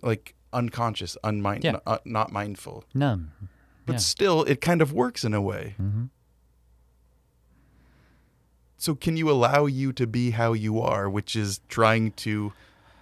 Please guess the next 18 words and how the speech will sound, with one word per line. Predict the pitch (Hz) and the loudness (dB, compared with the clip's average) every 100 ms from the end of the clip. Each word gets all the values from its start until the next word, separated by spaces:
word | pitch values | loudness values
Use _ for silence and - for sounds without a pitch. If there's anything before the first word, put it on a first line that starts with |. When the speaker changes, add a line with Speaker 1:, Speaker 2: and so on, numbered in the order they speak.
| _ _ - | _ _ -4
Speaker 1:
nuggetify | 117 120 120 113 107 107 104 | 4 6 6 6 4 4 4
the | 98 | 2
chicken? | - 160 101 90 - | 0 -2 0 -4 -2
You | 113 | 4
like | 139 - | 4 6
to | |
nuggetify | 123 107 107 117 127 127 | 4 4 4 4 4 4
the | |
chicken, | 143 214 - 101 | 0 -4 -2 0
and | 104 | 0
then | 98 | -2
I'll | 98 | -4
dunk | 90 90 | -4 -6
it | 101 | -2
in | 104 | 0
the | 113 | 2
little | 131 160 | 2 0
sauce. | - 185 - - | 0 2 2 2